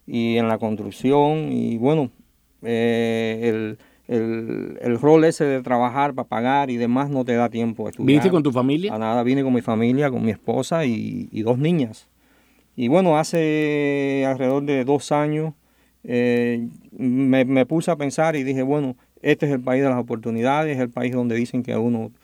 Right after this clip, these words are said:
Speaker 1: puede ser lo que uno quiere ser". Yo lo que quiero ser es fotógrafo.
Speaker 2: Claro, ¿hace cuántos años viniste?
Speaker 1: Hace doce años va a ser.
Speaker 2: Doce
Speaker 1: Así
Speaker 2: años.
Speaker 1: que tuvieron que pasar diez años para que yo pudiera.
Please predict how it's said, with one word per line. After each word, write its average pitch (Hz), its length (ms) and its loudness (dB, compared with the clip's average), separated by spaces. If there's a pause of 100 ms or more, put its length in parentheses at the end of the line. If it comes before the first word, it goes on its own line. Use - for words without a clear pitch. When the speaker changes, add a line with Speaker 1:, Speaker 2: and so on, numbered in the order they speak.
(380)
Speaker 1:
puede 139 240 6
ser 147 180 2
lo 135 140 2
que 120 60 -2
uno 127 120 2
quiere 120 220 -2
ser". 127 140 -2
Yo 143 120 4
lo 151 120 4
que 139 60 0
quiero 139 200 -2
ser 147 120 -2
es 123 60 -6
fotógrafo. 131 540 -4
Speaker 2:
Claro, 113 240 -2
¿hace 135 220 0
cuántos 165 340 0
años 175 180 0
viniste? 190 380 -4 (160)
Speaker 1:
Hace 127 680 0
doce 135 260 -2
años 120 300 0
va 113 40 -4
a 110 40 -4
ser. 120 280 -8
Speaker 2:
Doce 98 400 -8
Speaker 1:
Así 87 180 -6
Speaker 2:
años. 123 140 0
Speaker 1:
que - 20 -20
tuvieron 123 380 0
que 135 80 -4
pasar 131 260 -6
diez 139 300 -2
años 160 320 -2 (500)
para 120 320 2
que 117 180 -2
yo 117 200 0
pudiera. 127 680 0